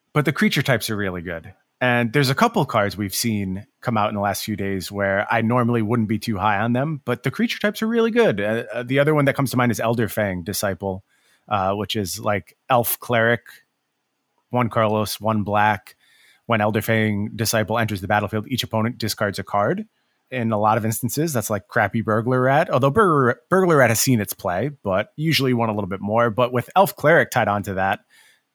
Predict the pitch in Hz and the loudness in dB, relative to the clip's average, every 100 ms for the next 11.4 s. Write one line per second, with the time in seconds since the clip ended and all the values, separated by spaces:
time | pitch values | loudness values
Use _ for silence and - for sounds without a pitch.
0 | _ 127 123 120 104 110 - 127 117 - | _ -4 0 0 0 -6 -2 -2 -2 -6
1 | - 123 120 113 - 113 104 104 95 104 | -6 -4 -2 -2 -4 -4 -2 -2 -4 -6
2 | 101 95 92 92 85 95 95 95 95 - | -6 -6 -6 -10 -6 -6 -6 -6 -6 -4
3 | 120 120 208 170 156 131 127 107 113 107 | -2 -2 -4 -2 0 0 0 -2 -4 -6
4 | - 98 107 101 127 117 - - - - | -8 -8 -6 -2 -2 -2 -4 -18 -14 -6
5 | 113 113 123 131 127 135 117 101 110 139 | -2 4 6 4 4 2 2 -2 -2 -2
6 | 120 127 120 131 123 - 127 131 - _ | 0 0 0 -2 -2 0 0 -2 -6 _
7 | 110 101 98 95 101 90 95 98 110 - | -2 0 0 0 -4 -4 -2 0 0 0
8 | 117 104 - - 113 98 104 110 - 113 | -4 -2 -4 -4 0 2 2 0 -2 -4
9 | 98 101 104 104 101 92 104 107 127 - | -4 -6 -6 -6 -6 -4 -4 -4 -6 -2
10 | 127 135 131 117 104 101 98 95 - 104 | 0 2 0 -2 -4 -2 -2 -4 -4 -4
11 | 101 101 95 | -2 -4 -6